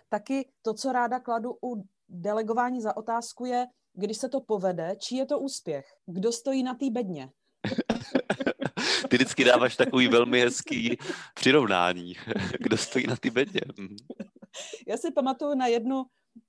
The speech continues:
Speaker 1: projektovou manažerku, která přišla a říkala, "Já jsem smutná, jsem utahaná, nevím proč, protože dokončila jsem projekt,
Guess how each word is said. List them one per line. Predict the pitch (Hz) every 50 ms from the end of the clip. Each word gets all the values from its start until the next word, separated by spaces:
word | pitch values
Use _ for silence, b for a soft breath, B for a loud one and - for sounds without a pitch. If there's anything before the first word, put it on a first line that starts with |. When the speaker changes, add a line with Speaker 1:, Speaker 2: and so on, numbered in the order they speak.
| _ -
Speaker 1:
projektovou | - 233 247 262 262 - 294 269 277
manažerku, | 254 247 220 208 208 196 220 202 190 190 - 226 277 311 b b b b _
která | _ _ 226 226 233 233
přišla | 233 - 247 233 - 247
a | 233
říkala, | 233 220 220 240 233 226 226 220 - - -
"Já | 220 214 214 220
jsem | - - - 226 220 220 220 214 - _ _ _ _ -
smutná, | - - - 214 214 226 269 - - 262 269 262 262 254 254 269
jsem | - - 262 254 240
utahaná, | - 202 190 - 226 226 220 240 240 233 233 233 226 226
nevím | 226 214 208 196 208 214 214
proč, | 208 208 202 202 226 233 - - - _ _ _ _ _ _ _ _ _ _ _ _ - 180 -
protože | - 208 220 214 214 220 202 214 220 208 208 196
dokončila | 180 180 208 - 247 233 233 - 247 226 226
jsem | 226 - 247 233 233
projekt, | - 233 208 208 208 196 196 196 196